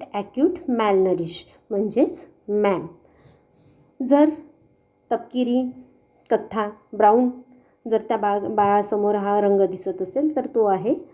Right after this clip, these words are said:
ओव्हरवेट. त्या बालकासमोर निळा रंग जर दिसत असेल, तर हा काय दाखवतो? ओबेस, म्हणजे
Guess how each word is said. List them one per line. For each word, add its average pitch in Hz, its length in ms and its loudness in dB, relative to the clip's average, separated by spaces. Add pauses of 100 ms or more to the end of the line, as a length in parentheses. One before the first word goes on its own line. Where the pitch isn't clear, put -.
(220)
ओव्हरवेट. 190 720 0 (1800)
त्या 269 100 6
बालकासमोर 269 680 4 (220)
निळा 254 340 2
रंग 294 260 2
जर 294 180 -2
दिसत 277 360 -6
असेल, 330 420 -4
तर 247 100 0
हा 240 180 -4
काय 262 200 -2
दाखवतो? 285 680 0
ओबेस, 202 500 2 (320)
म्हणजे 226 400 0